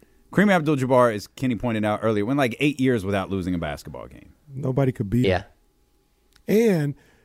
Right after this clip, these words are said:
Speaker 2: here's, here's the one thing I'll say about that, James.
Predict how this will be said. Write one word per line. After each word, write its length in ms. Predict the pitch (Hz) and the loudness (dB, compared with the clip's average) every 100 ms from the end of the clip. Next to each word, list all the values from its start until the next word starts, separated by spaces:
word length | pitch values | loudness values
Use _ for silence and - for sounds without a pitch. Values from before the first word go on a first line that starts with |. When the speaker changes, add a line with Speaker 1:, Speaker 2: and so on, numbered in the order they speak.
| _ | _
Speaker 2:
here's, 340 | 196 226 220 - 156 | 2 4 2 -4 0
here's 360 | 185 233 175 | 4 4 0
the 180 | 165 151 | 0 0
one 220 | 147 160 | 0 -2
thing 180 | 156 147 | 0 -2
I'll 100 | 139 | -2
say 440 | - 147 135 127 - _ _ - | -2 -2 0 -2 -6 _ _ -6
about 300 | 123 123 117 | -2 -2 -2
that, 220 | 127 107 | -4 -2
James. 460 | 98 104 104 98 | -6 -4 -6 -10